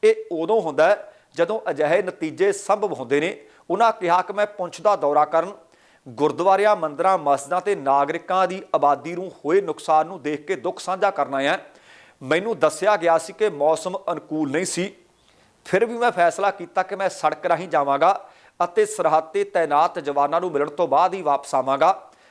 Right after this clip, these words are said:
ਰੱਬ ਮਿਹਰਬਾਨ ਸੀ, ਮੌਸਮ ਸਾਫ਼ ਹੋ ਗਿਆ ਅਤੇ ਤੁਹਾਨੂੰ ਮਿਲਣ ਦਾ ਇੱਕ ਮੌਕਾ ਮਿਲਿਆ। ਕੇਂਦਰੀ ਗ੍ਰਹਿ ਮੰਤਰੀ ਅਮਿਤ ਸ਼ਾਹ ਨੇ ਸਰਕਾਰ ਅਤੇ ਭਾਰਤ ਦੇ ਨਾਗਰਿਕਾਂ ਵੱਲੋਂ ਬੀ ਐਸ ਐਫ ਦੇ ਜਵਾਨਾਂ ਦਾ ਧੰਨਵਾਦ ਕੀਤਾ। "ਬੀ ਐਸ ਐਫ ਲਈ ਖੁਸ਼ੀ ਫੌਜ ਵਾਂਗ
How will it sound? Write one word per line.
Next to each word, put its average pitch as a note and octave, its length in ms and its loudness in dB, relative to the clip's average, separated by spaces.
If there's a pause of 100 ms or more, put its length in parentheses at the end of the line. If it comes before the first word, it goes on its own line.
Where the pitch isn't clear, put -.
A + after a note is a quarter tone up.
(140)
ਰੱਬ D3 260 2
ਮਿਹਰਬਾਨ F3+ 440 2
ਸੀ, G3 220 -10
ਮੌਸਮ D3+ 460 0
ਸਾਫ਼ D#3 340 0
ਹੋ B2 100 -8
ਗਿਆ D3 240 4 (580)
ਅਤੇ G#3+ 200 2
ਤੁਹਾਨੂੰ F#3 500 0
ਮਿਲਣ D#3 200 2
ਦਾ F3+ 240 2
ਇੱਕ G3+ 180 -8
ਮੌਕਾ C#3+ 300 0
ਮਿਲਿਆ। C#3 340 2 (500)
ਕੇਂਦਰੀ F3+ 360 -2
ਗ੍ਰਹਿ F3 220 4
ਮੰਤਰੀ G3 400 -6 (160)
ਅਮਿਤ F3+ 200 0
ਸ਼ਾਹ F3 240 0
ਨੇ F3 180 -4 (460)
ਸਰਕਾਰ F3 640 2 (120)
ਅਤੇ G3+ 180 -2
ਭਾਰਤ D#3+ 360 2
ਦੇ G3+ 160 0
ਨਾਗਰਿਕਾਂ D3+ 500 0
ਵੱਲੋਂ F3 240 -4
ਬੀ C#3+ 200 -4
ਐਸ F3 200 0
ਐਫ F#3 180 -4
ਦੇ G3 120 -2
ਜਵਾਨਾਂ D3 420 0
ਦਾ G3 100 0
ਧੰਨਵਾਦ D#3+ 360 -2
ਕੀਤਾ। - 540 -2 (340)
"ਬੀ D3+ 300 -4
ਐਸ G#3 220 2
ਐਫ F#3 180 -2
ਲਈ G3 140 -8
ਖੁਸ਼ੀ G3 560 -10 (540)
ਫੌਜ F3 400 4
ਵਾਂਗ F#3 260 2